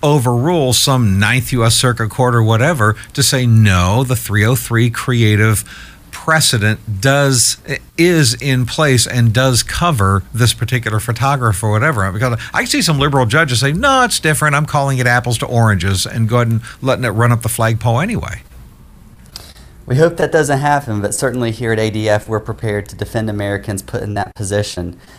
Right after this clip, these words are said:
Speaker 2: Uh, for example,
Speaker 1: Right.
Speaker 2: Jack Phillips is right now, uh, at the Colorado Supreme Court. And, uh, if that court does not uphold his right to create custom speech, uh, promoting messages consistent with his beliefs, then we'll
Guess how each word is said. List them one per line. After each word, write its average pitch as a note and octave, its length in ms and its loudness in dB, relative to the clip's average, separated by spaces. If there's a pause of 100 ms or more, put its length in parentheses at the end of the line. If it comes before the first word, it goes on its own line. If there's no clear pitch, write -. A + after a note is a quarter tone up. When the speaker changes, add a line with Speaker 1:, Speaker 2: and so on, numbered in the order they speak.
(120)
Speaker 2:
Uh, G2 120 -2
for - 140 -6
example, A2+ 360 0
Speaker 1:
Right. F2+ 80 -4
Speaker 2:
Jack A#2 240 2
Phillips B2 420 0
is G#2 160 -4
right A2+ 220 0
now, A2+ 240 0
uh, G2+ 520 -2
at A2 160 -4
the A#2 60 -8
Colorado A#2 500 0
Supreme A#2 460 -4
Court. A#2+ 420 -4 (380)
And, G2 380 -4
uh, F#2+ 400 2
if G2 180 -6
that - 160 -4
court A2 240 -6
does G2+ 120 -6
not G#2+ 180 -2
uphold A2 340 -4
his G#2+ 220 -4
right G#2+ 360 -2
to G#2 360 -6
create G#2+ 480 -10
custom G#2+ 480 -4
speech, - 520 -8 (420)
uh, G2 320 0
promoting A2 360 -4
messages G#2+ 460 -4
consistent A2 500 -6
with G#2 140 -6
his G#2+ 240 -6
beliefs, A2+ 540 -4
then G#2+ 340 -6
we'll A#2 240 -2